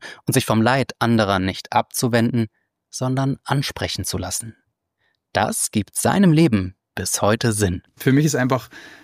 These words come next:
Speaker 2: so schön, jetzt auch diese Zeit nach dem Fußball wirklich in vollen Zügen zu leben. Und damit meine ich jetzt nicht immer an den Strand und irgendwie hoch die Tassen, überhaupt nicht, sondern alle Aspekte des Lebens versuchen mitzunehmen, die schönen,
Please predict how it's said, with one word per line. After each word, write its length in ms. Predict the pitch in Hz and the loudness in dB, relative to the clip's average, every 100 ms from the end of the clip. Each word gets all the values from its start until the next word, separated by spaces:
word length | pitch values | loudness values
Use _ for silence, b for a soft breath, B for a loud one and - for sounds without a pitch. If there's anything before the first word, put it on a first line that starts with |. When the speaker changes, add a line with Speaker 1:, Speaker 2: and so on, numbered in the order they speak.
| B | B
Speaker 2:
so 160 | - 127 | -4 -4
schön, 360 | - 139 156 156 | -2 0 2 0
jetzt 180 | 127 | -2
auch 100 | 120 | -6
diese 180 | 120 123 | -4 -6
Zeit 260 | - 123 117 | -2 -2 0
nach 220 | 110 139 | -2 0
dem 80 | 135 | -2
Fußball 600 | - 151 - 123 120 - | -2 -4 -2 0 0 0
wirklich 420 | 131 131 139 131 | 0 0 0 -2
in 140 | 127 113 | -2 -4
vollen 400 | - 143 156 151 | -4 0 0 0
Zügen 340 | - 131 131 | -2 -4 -4
zu 140 | - 117 | -4 -4
leben. 280 | 123 127 | -2 -2
Und 120 | 104 110 | -4 -4
damit 160 | 117 | -2
meine 200 | 120 131 | -2 -2
ich 60 | 135 | -2
jetzt 160 | 127 | -2
nicht 140 | 143 143 | -2 0
immer 160 | 151 | 2
an 60 | 131 | 2
den 60 | 135 | -2
Strand 300 | 123 143 151 | 0 0 2
und 80 | |
irgendwie 400 | 123 135 123 123 | 2 2 2 0
hoch 180 | 117 156 | 0 0
die 140 | 160 165 | -2 -2
Tassen, 380 | 175 - 175 | -4 -2 -4
überhaupt 460 | - 160 127 135 - | -2 0 0 0 -2
nicht, 200 | 185 190 | -6 -4
sondern 340 | 127 123 120 B B B B | -2 0 -2 B B B B
alle 240 | 131 175 156 | 0 0 0
Aspekte 400 | 151 156 151 131 | 0 -2 -2 -2
des 160 | 123 | 0
Lebens 300 | 120 131 135 | 0 2 0
versuchen 340 | - 120 123 123 | 0 -2 2 2
mitzunehmen, 460 | 135 - 131 131 | 2 0 2 2
die 80 | 120 | 2
schönen, 440 | - 151 180 220 | 2 2 2 0